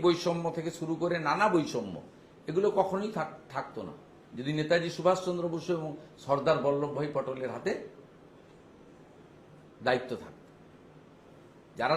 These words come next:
দায়িত্ব পেয়েছিলেন, তারা ব্রিটিশের অনুকম্পায় দায়িত্ব পেয়েছিলেন, তারা কম্প্রোমাইজড অনেকেই, সবাই নয়। আর তা-, তাদের মধ্যে এখানে যারা আছে, এ কমপ্লিটলি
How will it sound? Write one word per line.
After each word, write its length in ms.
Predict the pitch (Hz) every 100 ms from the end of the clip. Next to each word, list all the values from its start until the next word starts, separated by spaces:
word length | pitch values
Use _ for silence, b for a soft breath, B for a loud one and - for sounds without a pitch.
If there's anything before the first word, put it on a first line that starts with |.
| 143
দায়িত্ব 240 | 143 - 190
পেয়েছিলেন, 380 | 190 190 190 240 262
তারা 140 | 214
ব্রিটিশের 500 | 202 170 175 190 214 214
অনুকম্পায় 520 | 190 190 196 196 180 143
দায়িত্ব 220 | 117 - 87
পেয়েছিলেন, 360 | 78 73 - - - - - - - - - - - - - -
তারা 140 | 127 170 170
কম্প্রোমাইজড 760 | 175 214 233 214 131 85 - - - - - - - - - - - - - - - - - - - - - - - - - - - - - - - - - - - - - - 139
অনেকেই, 360 | 190 226 226 151 - - -
সবাই 220 | 131 117 -
নয়। 160 | - - -
আর 100 | 127
তা-, 140 | - -
তাদের 280 | - 170 185 190
মধ্যে 220 | 185 202 196 165 -
এখানে 260 | 139 185 220 208
যারা 160 | 196 175 165
আছে, 180 | 156 226 - B B -
এ 20 | 190
কমপ্লিটলি 560 | 226 226 240 262 240